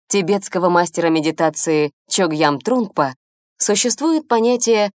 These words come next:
«обезьяний ум». Этим термином он обозначает склонность человеческого ума быть возбуждённым и непоседливым, беспорядочно перескакивать с одного объекта внимания на другой.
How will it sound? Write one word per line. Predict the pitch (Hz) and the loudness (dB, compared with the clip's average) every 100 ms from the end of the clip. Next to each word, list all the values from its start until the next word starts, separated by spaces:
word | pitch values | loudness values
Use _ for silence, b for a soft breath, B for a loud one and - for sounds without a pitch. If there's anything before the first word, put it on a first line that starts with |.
| _ - | _ 0
«обезьяний | 311 262 247 202 214 208 208 208 | 0 2 0 0 0 0 -2 -2
ум». | 151 135 131 _ _ _ _ _ _ - | -6 -8 -12 _ _ _ _ _ _ -2
Этим | 208 190 185 | 0 2 -2
термином | - 226 202 160 151 147 - - | 0 0 2 2 2 -2 -6 -2
он | 269 294 | 2 2
обозначает | 247 233 233 226 247 226 | 2 0 0 0 0 0
склонность | - 226 220 208 196 | 0 0 2 0 0
человеческого | - 226 196 196 185 180 175 | 0 2 2 0 0 2 2
ума | 175 196 269 _ _ | 2 0 -4 _ _
быть | 208 226 196 | 0 0 0
возбуждённым | 185 160 170 151 196 220 185 165 | -4 -2 -2 0 2 2 2 0
и | |
непоседливым, | 160 202 - 220 220 233 240 233 _ - | 0 2 2 0 -2 -2 -2 -2 _ -4
беспорядочно | 208 214 247 269 233 233 220 | -2 0 0 0 0 -2 -2
перескакивать | 208 196 - 196 190 180 175 | 0 -2 2 0 0 -4 -2
с | |
одного | 170 175 170 | 0 2 2
объекта | 147 156 151 143 | 2 0 -2 -4
внимания | 147 143 196 190 175 165 - | -2 0 0 0 0 0 0
на | 233 233 | 0 0
другой. | 196 160 135 131 | 0 -2 -4 -8